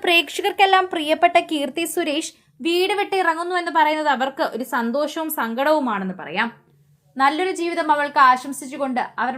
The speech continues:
വളരെ ചെറുതിലെ തന്നെ സ്വപ്നം കണ്ട വിവാഹം, ആ വിവാഹമാണ് കഴിഞ്ഞിരിക്കുന്നത്. ആ വിവാഹത്തിൽ അവർക്ക് നല്ല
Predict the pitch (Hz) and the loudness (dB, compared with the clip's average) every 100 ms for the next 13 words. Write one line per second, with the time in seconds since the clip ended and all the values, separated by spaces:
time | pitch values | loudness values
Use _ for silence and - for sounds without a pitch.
0 | 254 240 262 330 - 311 269 302 302 277 | 4 4 4 0 -2 -4 -2 -2 -2 -4
1 | 277 269 247 277 269 254 233 202 180 165 | -4 -4 -2 -4 -2 -4 -4 -6 -4 -2
2 | 247 254 _ _ _ - 311 370 370 349 | -2 -4 _ _ _ -2 4 4 4 6
3 | 349 359 349 311 262 233 202 214 214 190 | 8 6 4 4 4 2 0 -2 -6 -8
4 | 175 208 247 - _ _ - 247 294 294 | -6 -4 -4 -8 _ _ -2 0 2 4
5 | 302 294 302 311 294 294 285 254 277 302 | 6 6 4 2 -2 -2 -2 0 2 0